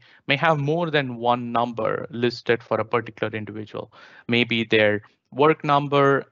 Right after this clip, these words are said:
and their, um, mobile number is listed. Um, so you want to s-, be able to choose which number you want to, um, call this particular individual at.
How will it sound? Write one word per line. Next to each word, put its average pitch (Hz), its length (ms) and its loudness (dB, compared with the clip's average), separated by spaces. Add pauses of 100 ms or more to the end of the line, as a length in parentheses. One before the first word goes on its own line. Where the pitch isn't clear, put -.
and 131 440 -2
their, 110 460 -4 (420)
um, 104 480 -6
mobile 156 340 2
number 143 400 -2
is 135 220 -4
listed. 127 500 -2 (180)
Um, 113 320 -6
so - 140 -4
you 120 160 -4
want 120 180 -2
to 127 40 -2
s-, - 200 -14 (480)
be 143 200 2
able 127 160 4
to - 160 -10
choose 147 540 -6 (340)
which 139 380 0
number 120 360 2
you 117 160 -8
want 110 400 -6
to, - 140 -10
um, 107 340 -6 (280)
call 110 520 6
this 117 160 -6
particular 110 440 -8
individual 113 760 -10 (340)
at. 107 360 2